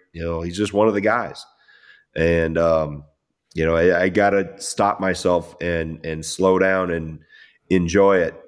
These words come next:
each day when I walk into practice, 'cause I know it won't last forever. You know, he'll run out of eligibility here. And, um, you know, it's a once in a lifetime opportunity that, uh, when I talked about doing it a, two years ago, I sat down with my staff and kinda,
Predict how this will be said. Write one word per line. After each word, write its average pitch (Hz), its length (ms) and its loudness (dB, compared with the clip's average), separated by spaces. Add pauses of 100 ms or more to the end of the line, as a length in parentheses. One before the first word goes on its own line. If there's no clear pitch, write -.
each 87 240 -6
day 87 180 4
when 85 140 0
I 85 60 0
walk 85 300 0
into 82 140 -4
practice, 85 500 -2
'cause 85 120 -6
I 85 80 0
know 85 180 2
it 82 60 0
won't 87 220 0
last 87 260 -2
forever. 87 540 -4
You 82 80 -10
know, 80 120 -8
he'll 82 140 -4
run 85 220 -2
out 85 200 0
of 82 80 -4
eligibility 85 720 -6
here. 87 280 -2
And, 76 100 -14 (540)
um, 76 520 -4 (200)
you 73 80 -8
know, 80 100 -2
it's 82 140 -4
a 85 40 0
once 87 300 -2
in 90 80 0
a 87 60 0
lifetime 90 500 0
opportunity 92 640 0
that, 82 280 2 (560)
uh, 73 220 -4
when 87 200 0
I 82 140 0
talked 90 360 0
about 90 260 0
doing 98 280 0
it 90 120 0
a, 82 140 -4 (160)
two 98 160 0
years 92 260 0
ago, 98 540 4 (180)
I 78 240 -8 (640)
sat 85 280 0
down 90 180 2
with 85 80 -8
my 82 120 -6
staff 90 480 -2
and 80 120 -8
kinda, 85 340 -2